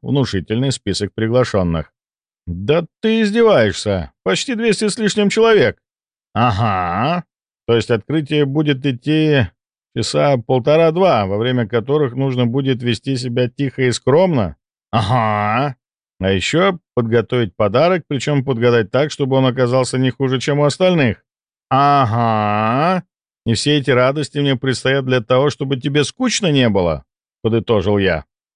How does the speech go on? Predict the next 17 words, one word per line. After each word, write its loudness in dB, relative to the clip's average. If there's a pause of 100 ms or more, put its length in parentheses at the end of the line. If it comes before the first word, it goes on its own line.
(140)
«Ага». 2 (800)
На -4
последней -2
фразе 0
граф 0
совсем 0
погрустнел. -4 (1000)
«Конечно, 0
участвую, 0 (300)
когда 2
у 2
меня 2
будет 0
возможность 2
довести -2
до 2
инфаркта 0